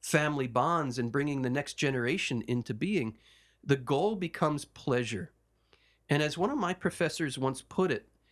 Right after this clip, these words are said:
it, this is not table talk. This is not the polite way to say it, but sometimes we kinda need to be hit between the eyes, and this is how he said it,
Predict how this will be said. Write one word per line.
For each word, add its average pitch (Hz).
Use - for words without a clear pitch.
it, 151
this 160
is 190
not 175
table 160
talk. 214
This 185
is 165
not 151
the -
polite 135
way 180
to 160
say 175
it, 185
but -
sometimes 175
we 131
kinda 151
need 147
to 151
be 123
hit 143
between 147
the 120
eyes, 147
and 117
this 143
is 147
how 143
he 135
said 135
it, -